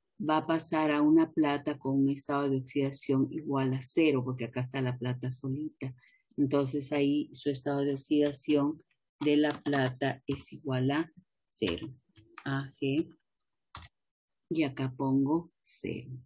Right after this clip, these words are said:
Ya estoy ahí formando mi semirreacción. Ahora vemos ahí.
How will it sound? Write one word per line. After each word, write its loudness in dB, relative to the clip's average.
Ya -2
estoy 0
ahí 4
formando 2
mi 2
semirreacción. 0
Ahora 2
vemos 4
ahí. -8